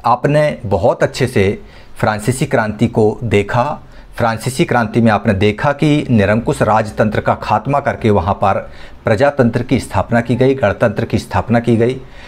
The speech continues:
वहाँ पर जो अलग-अलग तरह के लोग रहते थे, विशेषाधिकार वाले और कुछ लोग शोषित और दमित,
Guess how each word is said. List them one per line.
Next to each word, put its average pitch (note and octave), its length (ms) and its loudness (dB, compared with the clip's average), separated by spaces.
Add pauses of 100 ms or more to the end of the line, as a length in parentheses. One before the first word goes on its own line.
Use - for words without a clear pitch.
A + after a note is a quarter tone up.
(480)
वहाँ C3 340 2
पर E3+ 180 -2
जो E3+ 180 4
अलग-अलग B2+ 760 2
तरह A2+ 180 0
के A#2 140 0
लोग G#2 240 4
रहते G2 300 2
थे, C3 320 2 (520)
विशेषाधिकार A2+ 720 0
वाले G#2+ 420 2
और G#2+ 260 0
कुछ G#2+ 280 -2
लोग A2+ 320 0
शोषित - 460 -2
और A#2 100 2
दमित, F#2 320 -4